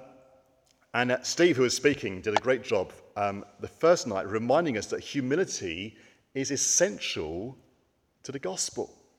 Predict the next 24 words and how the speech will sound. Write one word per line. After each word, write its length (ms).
Now, 160
those 220
of 80
you 120
who 60
were 140
there 160
on 100
Friday 220
night, 320
um, 200
will 80
have 100
heard 160
this 140
already, 220
but 140
I'm 100
just 140
gonna 140
summarize 560
what 100
he 60
said. 320